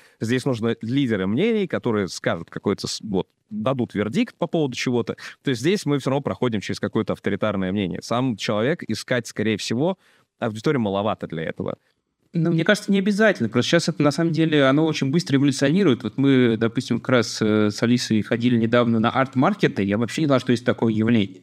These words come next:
Speaker 2: Вы
Speaker 1: Да.
Speaker 2: знаете, что такое
Speaker 1: Ну, это
Speaker 2: арт-маркеты?
Speaker 1: я знаю, да, извини, пожалуйста. Для остальных, э, уточни.
Speaker 2: Вот, арт-,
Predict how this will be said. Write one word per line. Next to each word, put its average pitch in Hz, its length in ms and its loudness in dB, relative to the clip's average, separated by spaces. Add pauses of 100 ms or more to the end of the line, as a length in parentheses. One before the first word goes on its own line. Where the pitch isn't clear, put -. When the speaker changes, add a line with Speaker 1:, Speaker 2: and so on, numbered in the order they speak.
(140)
Speaker 2:
Вы 98 80 -12
Speaker 1:
Да. - 60 -4
Speaker 2:
знаете, 185 240 4
что 214 80 -2
такое 113 260 2
Speaker 1:
Ну, 214 80 4
это 139 80 4
Speaker 2:
арт-маркеты? 104 220 0
Speaker 1:
я 110 100 0
знаю, 101 220 -4
да, 87 100 -2
извини, 87 160 -4
пожалуйста. 87 340 -4
Для 120 120 0
остальных, 131 240 -2 (160)
э, - 60 -2
уточни. 113 420 -2 (540)
Speaker 2:
Вот, 123 220 0
арт-, - 240 -2